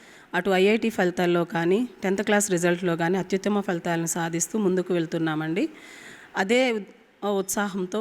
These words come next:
గుంటూరులో కూడా మేము స్కూల్ స్టార్ట్ చేయడం, శ్యామలానగర్ థర్డ్ లైన్ నందు సంతోష్ మాత గుడి ప్రక్కన స్కూల్ స్టార్ట్ చేయడం జరిగింది. So నెక్స్ట్ టూ, టూ, టూ థౌజండ్ ట్వంటీ ఫైవ్ to ట్వంటీ సిక్స్ అకాడమిక్ ఇయర్ గాను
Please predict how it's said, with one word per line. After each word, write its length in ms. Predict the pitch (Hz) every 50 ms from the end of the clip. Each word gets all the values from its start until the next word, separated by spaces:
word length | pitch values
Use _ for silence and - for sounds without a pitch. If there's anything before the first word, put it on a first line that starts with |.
| 220 190
గుంటూరులో 380 | 190 190 208 208 202 208 190 180 185 -
కూడా 180 | 180 175 190 247 269 - - -
మేము 180 | 180 175 175 165 -
స్కూల్ 220 | - - 208 226 -
స్టార్ట్ 240 | - 202 180 170 165 -
చేయడం, 240 | - 175 170 170 160 185 -
శ్యామలానగర్ 580 | 196 175 175 180 180 180 180 175 165 175 170 - -
థర్డ్ 200 | 175 175 175 175
లైన్ 180 | 175 170 165 160 160
నందు 240 | 160 160 165 214 277 294 - - - - - - - - - -
సంతోష్ 340 | 196 202 202 233 240 - 240 214
మాత 160 | 196 190 185 175 180
గుడి 140 | 180 180 175 -
ప్రక్కన 280 | 175 160 - 175 175 208 277 294 -
స్కూల్ 220 | - - 208 196 -
స్టార్ట్ 240 | - 190 165 160 165 180
చేయడం 240 | 175 170 180 180 180 170
జరిగింది. 440 | 160 151 160 165 185 196 190 214 277 359 - - - - - - - - - - -
So 80 | - 208 196 190 202
నెక్స్ట్ 200 | 220 214 - - 247 214
టూ, 80 | - 226 220 226 - - -
టూ, 60 | - 202 - - - -
టూ 80 | - 240 233
థౌజండ్ 320 | 247 233 220 220 233 220 208 226
ట్వంటీ 240 | 196 185 190 208 208 -
ఫైవ్ 140 | 226 202 190 196
to 60 | 240 240 -
ట్వంటీ 200 | 190 180 185 196 185 -
సిక్స్ 200 | 196 196 - - - - _ - 185
అకాడమిక్ 400 | 185 - 214 220 220 214 220 - 202
ఇయర్ 180 | 190 180 180 180 175
గాను 180 | 180 175 190 233